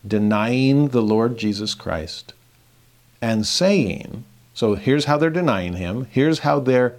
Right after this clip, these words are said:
scoffing at us. "Where is the promise of his coming? Uh, for since the fathers fell asleep, all things continue as they were from the beginning of the creation."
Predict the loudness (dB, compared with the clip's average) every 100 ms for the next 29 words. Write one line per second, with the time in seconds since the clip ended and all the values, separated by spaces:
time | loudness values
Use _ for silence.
0 | -12 -6 0 2 0 -2 -4 -4 -4 -4
1 | -4 -4 -10 -18 -20 _ _ _ _ _
2 | _ _ _ _ _ 0 2 2 -2 -2
3 | -2 -2 -4 -4 -6 -8 -10 -10 -8 -8
4 | -12 _ _ _ _ _ _ _ -4 -2
5 | -2 -2 -2 -6 0 2 2 0 0 0
6 | 0 2 2 0 0 0 2 0 0 -2
7 | 0 2 4 4 2 2 2 2 0 -2
8 | -2 0 0 0 0 -4 -2 0 0 0
9 | -4 -4